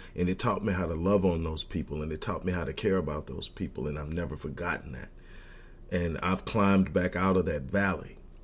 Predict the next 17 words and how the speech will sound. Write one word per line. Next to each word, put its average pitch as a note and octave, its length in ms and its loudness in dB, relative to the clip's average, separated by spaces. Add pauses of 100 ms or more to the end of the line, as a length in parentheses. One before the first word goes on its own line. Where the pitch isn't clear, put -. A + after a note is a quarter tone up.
(380)
but F2 100 0
I've E2 140 0
never F#2 240 4
forgotten F2 500 2
the E2 80 0
walk E2+ 380 0
in F2+ 160 4
it. - 180 -6 (560)
And F2 160 0
I E2+ 80 2
will E2+ 140 4
never F2+ 400 4
allow F2 580 4
that F2+ 560 -2
to - 120 0
be, E2+ 520 4 (340)
uh, D#2 360 0